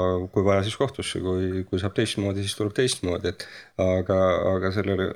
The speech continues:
juurküsimuse juurde tagasi, et, et kes siis nagu peaks tegelema, et, äh,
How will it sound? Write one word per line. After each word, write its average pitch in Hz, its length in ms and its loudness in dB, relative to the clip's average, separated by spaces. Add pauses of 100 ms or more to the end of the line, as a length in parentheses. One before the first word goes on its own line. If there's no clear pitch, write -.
juurküsimuse 98 680 2
juurde 98 320 2
tagasi, 101 440 2
et, - 560 -10
et - 160 -6
kes 101 240 4
siis - 200 -2
nagu 87 240 -2
peaks - 240 -4
tegelema, 95 520 0
et, - 400 -8
äh, 85 180 0